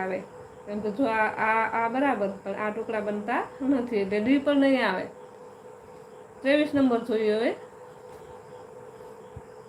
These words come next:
ત્રેવીસ નંબર સમસ્યા, કોયડા આકૃતિ છે, તે જુઓ તમે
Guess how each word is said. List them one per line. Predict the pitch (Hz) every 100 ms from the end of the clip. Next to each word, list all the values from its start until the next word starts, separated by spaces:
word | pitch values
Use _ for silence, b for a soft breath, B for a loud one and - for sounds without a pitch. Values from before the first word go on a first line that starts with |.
| - - - - - -
ત્રેવીસ | 262 277 277
નંબર | 262 240 220 294 - - - - - - - - - - - - -
સમસ્યા, | 269 277 277 254
કોયડા | 277 285 269
આકૃતિ | 277 277 269 269
છે, | 277
તે | 277 269 262
જુઓ | 277 262
તમે | 226 226